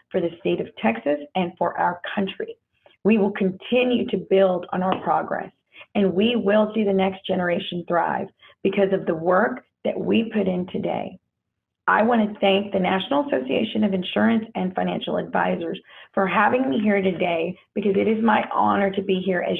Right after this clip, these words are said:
your mayor and, and, and giving me this opportunity. But also, it's very dear to me because I was in your field.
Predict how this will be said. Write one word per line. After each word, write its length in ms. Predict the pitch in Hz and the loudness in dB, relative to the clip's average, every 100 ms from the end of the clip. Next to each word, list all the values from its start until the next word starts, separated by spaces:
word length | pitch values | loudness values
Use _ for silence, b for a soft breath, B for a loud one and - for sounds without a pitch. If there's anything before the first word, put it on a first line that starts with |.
| - | -2
your 100 | 175 | -2
mayor 600 | 175 180 180 - - - B B B B | -2 -2 0 -2 -4 -8 B B B B
and, 180 | 202 185 190 | 0 0 0
and, 160 | 196 | 0
and 160 | - 180 | 2 0
giving 260 | 196 202 190 | 2 2 2
me 80 | |
this 160 | 185 175 - | 0 -2 0
opportunity. 880 | 185 170 - - 180 170 170 202 - B B - | 0 0 -6 -4 -2 -2 -4 -8 -12 B B 2
But 140 | 214 | 4
also, 600 | 240 262 277 269 - 117 - | 6 6 4 2 0 0 -2
it's 140 | 190 180 | -2 2
very 300 | 196 196 196 | 4 4 2
dear 260 | 190 180 180 - | 0 -2 -2 -4
to 60 | 190 | -4
me 200 | 175 165 | -4 -4
because 400 | 175 - 185 170 - | -6 -4 -4 -4 -2
I 420 | 180 185 202 208 - _ 180 | 2 4 2 -2 -8 _ -4
was 100 | 165 | -2
in 160 | 175 170 | 0 0
your 180 | 165 160 | -2 -2
field. 320 | - - - | -4 -2 -4